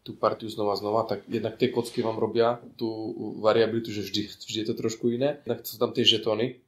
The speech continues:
ktoré každé kolo otáčate, ono vám trošku z-, zmenia nejaký bonus, lebo v podstate tie zvieratka, môže sa to počase, v podstate môžete ísť stále po tých istých a istých, hej, lebo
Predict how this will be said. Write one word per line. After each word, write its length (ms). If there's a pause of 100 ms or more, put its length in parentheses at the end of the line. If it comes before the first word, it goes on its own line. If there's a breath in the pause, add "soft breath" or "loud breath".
(200)
ktoré 260
každé 280
kolo 240
otáčate, 400
ono 160
vám 180
trošku 300
z-, 240
zmenia 320
nejaký 240
bonus, 400 (320 loud breath)
lebo 400
v 140
podstate 440
tie 180
zvieratka, 520
môže 260
sa 360
to 140
počase, 600
v 100
podstate 340
môžete 280
ísť 160
stále 320
po 120
tých 280 (160)
istých 340
a 80
istých, 320
hej, 220
lebo 640